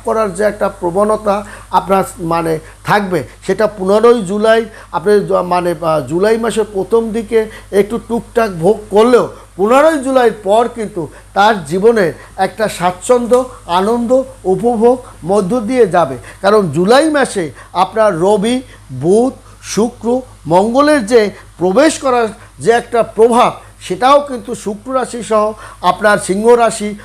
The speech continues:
কর্কট রাশি, বৃশ্চিক রাশিও কিন্তু ভোগ করে এবং সিংহ রাশি তার মধ্যে অন্যতম। এবং সিংহ রাশির এই যে একটা মারমুখী অবস্থানের মধ্য দিয়ে এবং লক্ষ্মী নারায়ণ বুধ ও শুক্রের এই মহাযুতিতে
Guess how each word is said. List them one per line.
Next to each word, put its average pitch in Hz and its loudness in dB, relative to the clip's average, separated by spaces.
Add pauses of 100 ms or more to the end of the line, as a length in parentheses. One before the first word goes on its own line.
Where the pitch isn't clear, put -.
(140)
কর্কট 180 2 (100)
রাশি, 208 -2 (280)
বৃশ্চিক 208 -4
রাশিও 226 0
কিন্তু 254 -4
ভোগ 240 2 (100)
করে 165 -2 (260)
এবং 165 -4 (120)
সিংহ 202 -2 (120)
রাশি 285 -2
তার 208 -4
মধ্যে 196 -4 (280)
অন্যতম। 247 0 (240)
এবং 202 -4 (100)
সিংহ 202 -2
রাশির 269 0
এই 233 2
যে 226 0 (280)
একটা 196 0 (320)
মারমুখী 233 0 (220)
অবস্থানের 233 0
মধ্য 208 2
দিয়ে 185 -2 (220)
এবং 214 2
লক্ষ্মী 214 0
নারায়ণ 226 2 (120)
বুধ 240 -2
ও 240 6
শুক্রের 208 -2 (280)
এই 220 2
মহাযুতিতে 208 0